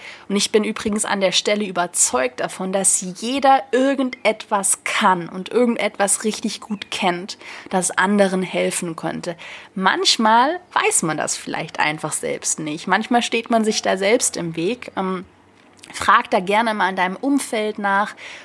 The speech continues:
wo sehen andere deine Stärken? Und hör gerne mal in die Podcast-Folge rein, wo ich noch mal da in die Tiefe gehe.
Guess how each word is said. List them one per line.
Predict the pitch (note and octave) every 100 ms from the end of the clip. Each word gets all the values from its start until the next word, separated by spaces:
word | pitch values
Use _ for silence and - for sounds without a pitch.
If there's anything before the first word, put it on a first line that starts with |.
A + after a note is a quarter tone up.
| -
wo | F#3+ F#3+ A3+ A#3+ -
sehen | G3 G3+ G#3+
andere | - G3 G#3 G3+ F#3+
deine | F3+ F#3
Stärken? | - - F#3 G3+ A#3 - -
Und | - F3
hör | G3 F#3
gerne | F#3 G#3+ A3+
mal | G3
in | G3
die | F#3+
Podcast-Folge | - - - F#3+ F#3 - - F3 E3+ E3
rein, | D3+ D3+ D#3+
wo | F3
ich | F3
noch | G3+ E3
mal | F3+ E3+
da | D#3+
in | E3+
die | E3+
Tiefe | - A#3+ A#3+ E3
gehe. | - F#2